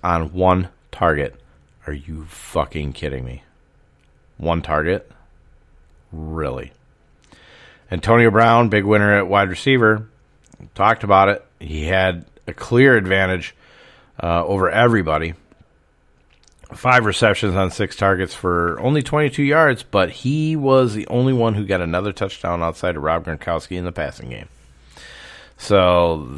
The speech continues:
that, my friends, is, uh, that was very important. You took, uh, you had to have him. You had to have him,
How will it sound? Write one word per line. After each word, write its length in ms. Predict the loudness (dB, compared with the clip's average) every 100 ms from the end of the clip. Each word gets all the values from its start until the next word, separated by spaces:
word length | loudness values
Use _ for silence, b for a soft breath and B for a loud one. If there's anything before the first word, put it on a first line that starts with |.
| -6
that, 480 | 0 2 2 -2 -10 -8
my 280 | -4 -4
friends, 680 | -4 -4 -2 -2 -6 -10 -18 -18
is, 540 | -10 -8 -6 -10 -8 -4
uh, 500 | -2 0 0 -4 -6 B B B -12 -8 -8 -8 _ _ b b b b b b b b b b b _ -8
that 120 | -6
was 140 | -4
very 240 | 2 2 2
important. 480 | 0 0 -2 -2 -10 _ _ _ _ _ _ -12
You 200 | -10 -8
took, 360 | -4 -6 -6
uh, 460 | -4 -2 0 -2 -4 B B B B B B B -20 -16 -6
you 160 | 0
had 180 | 2 2
to 80 | 4
have 240 | 2 2
him. 220 | 0 -4 b b _ _ _ -12
You 60 | -6
had 240 | -2 0
to 80 | 0
have 240 | 0 0
him, 160 | 0